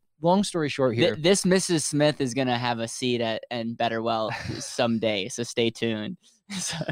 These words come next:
Speaker 1: I, I would love for that to be the case because, um, the, she is constantly asking me for resources, for books.
Speaker 2: That's
Speaker 1: How do
Speaker 2: cool.
Speaker 1: I learn this? Um, she developed her own, uh, question and answer sheet if you're looking at getting a heloc.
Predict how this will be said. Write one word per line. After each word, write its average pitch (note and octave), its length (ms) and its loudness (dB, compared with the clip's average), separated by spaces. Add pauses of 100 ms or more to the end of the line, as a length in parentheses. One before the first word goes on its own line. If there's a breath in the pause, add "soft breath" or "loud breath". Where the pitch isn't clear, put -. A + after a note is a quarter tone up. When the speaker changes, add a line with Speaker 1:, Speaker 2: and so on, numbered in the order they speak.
(140)
Speaker 1:
I, C#3+ 200 0
I D#3 100 0
would D#3 140 0
love D3 240 0
for D3+ 100 -4
that A#2+ 200 0
to A2+ 100 -12
be A2+ 100 -4
the G2+ 120 -4
case G#2 340 2
because, G#2+ 580 2 (160)
um, F#2 320 -4 (260)
the, F#2 320 -4 (1300)
she - 200 4
is A2+ 120 4
constantly A2 520 0
asking G#2 360 -2
me F#2+ 120 -2
for F#2 360 -4
resources, A#2 720 2
for F2 160 -6
books. A#2 460 2
Speaker 2:
That's - 100 -8
Speaker 1:
How A#2+ 60 -2
do A2 80 -4
Speaker 2:
cool. G#2+ 80 -2
Speaker 1:
I - 20 -6
learn G2+ 300 -6
this? A#2+ 320 -2 (480 loud breath)
Um, A2 180 2
she D3 240 0
developed A#2+ 520 2
her - 260 -2
own, A#2+ 500 2 (260)
uh, G2 180 -6
question A#2+ 460 -2
and G#2+ 140 2
answer A2 340 0
sheet C3 380 -2
if A2 140 -6
you're G#2+ 80 0
looking A2 320 -2
at F#2 80 -8
getting G#2+ 260 0
a - 20 -2
heloc. A2+ 560 -2